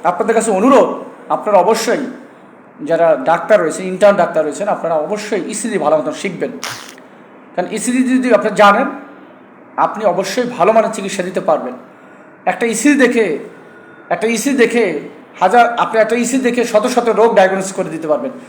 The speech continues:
আর পেশেন্টের ক্লিনিক্যাল ফিচার শুনে শুধুমাত্র ইসিজি ডায়াগন-, ফাইন্ডিংস দেখে পারবেন। তো ধন্যবাদ সকলকে। আলহামদুলিল্লাহ, নিজের কাছে ভালো লাগতেছে। মাজারিবাগপুর যারা রয়েছেন, মাদারীপুরের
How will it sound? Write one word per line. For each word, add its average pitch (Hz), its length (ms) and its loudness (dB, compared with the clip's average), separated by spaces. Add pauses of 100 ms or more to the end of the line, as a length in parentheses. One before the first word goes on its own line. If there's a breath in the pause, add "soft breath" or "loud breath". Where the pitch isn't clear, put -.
(120)
আর 190 160 2
পেশেন্টের 196 300 -2
ক্লিনিক্যাল 208 380 -2
ফিচার 180 220 0
শুনে 156 280 -8 (520)
শুধুমাত্র 285 440 2
ইসিজি 226 320 -4
ডায়াগন-, 185 400 2
ফাইন্ডিংস 220 480 -2
দেখে 196 320 -4 (460 loud breath)
পারবেন। 127 300 -2 (720 loud breath)
তো - 80 -10
ধন্যবাদ 208 340 4
সকলকে। 240 360 0 (360 loud breath)
আলহামদুলিল্লাহ, 220 460 2
নিজের 214 200 0
কাছে 233 160 2
ভালো 180 240 4
লাগতেছে। 220 380 2 (140)
মাজারিবাগপুর 202 1200 0
যারা 196 240 6
রয়েছেন, 190 340 2
মাদারীপুরের 190 480 0